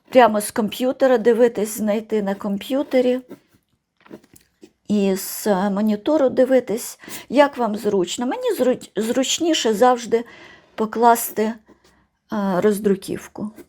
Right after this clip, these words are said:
Це моє особисте, е,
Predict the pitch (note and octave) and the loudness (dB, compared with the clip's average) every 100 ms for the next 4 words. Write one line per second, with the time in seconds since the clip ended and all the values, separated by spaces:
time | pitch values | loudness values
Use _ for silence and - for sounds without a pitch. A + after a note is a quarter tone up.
0 | _ _ _ _ _ _ _ - _ _ | _ _ _ _ _ _ _ -20 _ _
1 | - - - _ - - A3+ A3+ - G3+ | -20 -20 -20 _ -14 -4 -2 -2 -2 -2
2 | G3+ G#3+ - G#3+ - G#3 G3+ B3 - - | 0 0 -2 -6 -6 -2 0 0 -2 -4
3 | G3+ G#3+ - _ _ _ _ _ _ _ | -2 -2 -8 _ _ _ _ _ _ _
4 | _ _ _ - | _ _ _ -8